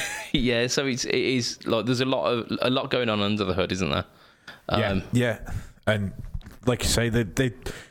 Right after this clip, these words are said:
Speaker 2: just look a little bit different. It's, it's something that Harley Benton, I often criticise them a little bit 'cause every guitar that they do is just a knockoff of a different guitar, but this is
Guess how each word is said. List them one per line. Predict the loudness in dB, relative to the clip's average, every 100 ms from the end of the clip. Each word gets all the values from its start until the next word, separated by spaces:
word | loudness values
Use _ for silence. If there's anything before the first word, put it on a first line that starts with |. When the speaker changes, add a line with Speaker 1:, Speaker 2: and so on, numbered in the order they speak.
| -10 0
Speaker 2:
just | 2 4
look | 2
a | 4
little | 2 2
bit | 2
different. | 2 2 2 2
It's, | 0 0
it's | 0 2
something | 0 0 2 2 2
that | 2 0 -8 -18 -20 -20 _ _ _ -4
Harley | 0 2 4
Benton, | 2 2 0 2 0 0 2
I | 2 4 2 -2 -10 -4 0
often | 0 2 2 4
criticise | 2 4 2 4
them | 4
a |
little | 4 4 2
bit | 2 0
'cause | 2 2
every | 2 2 2
guitar | 2 2 2
that | 2
they | 2
do | 2 2 2
is | 2
just | 0 0
a | 0
knockoff | 2 0 2 0 2
of | 2 2
a | 2
different | 0 0 0
guitar, | 0 2 2 2
but | 2 0
this | 0
is | 2 2 0 -6 -8